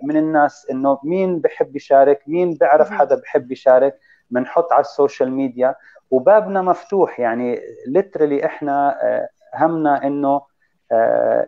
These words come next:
Speaker 1: إن-، نجمع أكبر عدد من الناس ونعطيهم فرصة إنه يقدموا اللي عندهم. آه، قد إيه حلو الإنسان هال-، هالحب اللي جوا قلبه يترجمه، آه، سواء كان ب-، بصور فوتوغرافية، برسم، بغنى، بموسيقى.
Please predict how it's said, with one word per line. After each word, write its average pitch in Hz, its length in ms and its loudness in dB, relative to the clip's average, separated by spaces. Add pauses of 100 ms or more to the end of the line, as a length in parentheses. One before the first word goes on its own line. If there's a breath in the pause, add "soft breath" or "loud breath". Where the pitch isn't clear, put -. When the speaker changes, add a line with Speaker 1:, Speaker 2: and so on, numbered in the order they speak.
(120)
Speaker 1:
إن-، 123 260 -8
نجمع 127 580 0
أكبر 143 260 0
عدد 131 280 2
من 127 140 -4
الناس 139 380 -2
ونعطيهم 143 420 0
فرصة - 440 -2
إنه 151 240 -2
يقدموا 160 360 -2
اللي 151 120 -4
عندهم. 135 360 -6 (640)
آه، 120 120 6
قد 147 260 2
إيه 202 80 6
حلو 196 260 0
الإنسان 165 540 0
هال-، 147 300 0
هالحب 139 500 -2
اللي 139 140 -2
جوا 151 240 0
قلبه 139 540 0
يترجمه، 135 880 0
آه، 113 440 0
سواء 139 400 0
كان 127 280 0
ب-، 113 280 -6
بصور 135 460 0 (300)
فوتوغرافية، 135 640 0
برسم، 123 540 0
بغنى، 127 380 0
بموسيقى. 117 760 -4